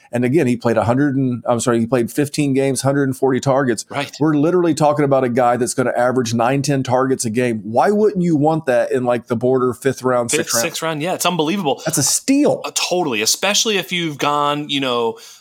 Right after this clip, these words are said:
Speaker 2: uh, maybe a couple running backs early where you didn't really want to, but, you know, the value fell to you or some, something like that. Or you went tight end, quarterback, a stack of, of sorts. You got a Kelsey Mahomes stack or a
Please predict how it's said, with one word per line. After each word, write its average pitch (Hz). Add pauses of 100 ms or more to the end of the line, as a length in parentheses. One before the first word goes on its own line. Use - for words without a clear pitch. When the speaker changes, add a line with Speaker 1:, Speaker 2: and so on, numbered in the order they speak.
(160)
Speaker 2:
uh, 113 (140)
maybe 143
a 131
couple 143
running 131
backs 135
early 135
where 123
you 117
didn't 139
really 135
want 131
to, 135
but, 123
you 147
know, 135
the 117
value 131
fell 127
to -
you 127
or 123
some, 139 (180)
something -
like 131
that. 143 (320)
Or 139
you 127
went 147
tight 139
end, 131
quarterback, 135
a 113
stack 131
of, 123 (140)
of 131
sorts. 131
You 127
got 123
a 120
Kelsey 127
Mahomes 131
stack 123
or 113
a 104